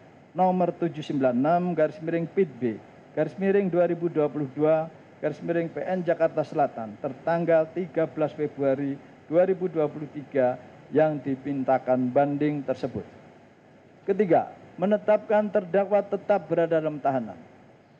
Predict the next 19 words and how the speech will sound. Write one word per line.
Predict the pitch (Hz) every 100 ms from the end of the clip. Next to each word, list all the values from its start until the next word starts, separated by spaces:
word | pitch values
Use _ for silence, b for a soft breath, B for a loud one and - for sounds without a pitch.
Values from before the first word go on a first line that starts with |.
| 202
Keempat, | 185 170 135 107 - - - -
membebankan | 160 165 151 143 165 185 180 175 170 160
biaya | 151 151 147
perkara | 147 147 135 147 147 143
kepada | 147 143 131 135 123
negara. | 120 120 104 98 - - - - - _ -
Demikian | 151 147 156 185 185
diputuskan | 151 143 151 170 - 185 180 170 - - - 143
dalam | 143 127
rapat | 135 165 170 175
permusyawaratan | 151 165 156 160 156 143 170
Majelis | 160 143 147 143
Hakim | 165 160 170 170
Pengadilan | 147 139 131 127
Tinggi | 160 160 165
D | 156 143
K | 143 151
I |
Jakarta | 143 143 156 156 175 175